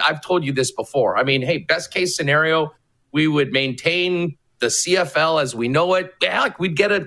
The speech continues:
tenth team and, and grow, but that's just not where we're at right now. Um, I really do believe that there's a massive potential with the growth of sports betting, the legalization of single game wagering in many United States and coming to Canada soon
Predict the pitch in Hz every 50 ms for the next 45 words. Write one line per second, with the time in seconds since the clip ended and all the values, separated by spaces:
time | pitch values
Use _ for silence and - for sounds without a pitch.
0 | - - - 202 214 226 208 - - - 208 226 247 226 165 139 135 131 120 -
1 | _ _ _ _ _ - 165 165 165 160 139 135 160 208 233 208 135 139 165 143
2 | - - - - 147 170 185 - - - - - 185 180 - - 180 165 156 143
3 | - 147 175 175 156 147 135 135 151 - - 113 123 107 92 - 110 104 98 95
4 | - - _ - - - - - _ - 139 143 139 143 143 143 139 - - 165
5 | 175 190 202 180 170 190 202 202 196 190 160 143 175 175 170 139 147 143 139 143
6 | 143 139 127 135 123 127 135 135 139 131 139 135 131 131 135 139 - 147 - -
7 | 151 135 - 143 - - 135 131 131 127 - 143 127 123 123 - _ _ _ _
8 | _ _ - 139 147 139 143 - 135 120 117 123 120 135 143 143 143 143 160 139
9 | - - - - 127 131 131 131 - - 135 131 131 131 131 123 127 123 - -
10 | 139 135 131 135 143 139 143 139 139 135 131 127 135 139 135 - - 139 123 -
11 | - 139 131 131 139 135 139 135 131 120 123 127 135 131 131 127 127 131 131 127
12 | 120 120 113 110 123 120 123 139 143 143 151 143 135 127 127 127 131 127 120 -
13 | - - 139 131 127 131 131 - - 135 120 107 - - - 151 143 143 139 143
14 | - - - 143 131 123 120 117 117 - - - 120 120 117 110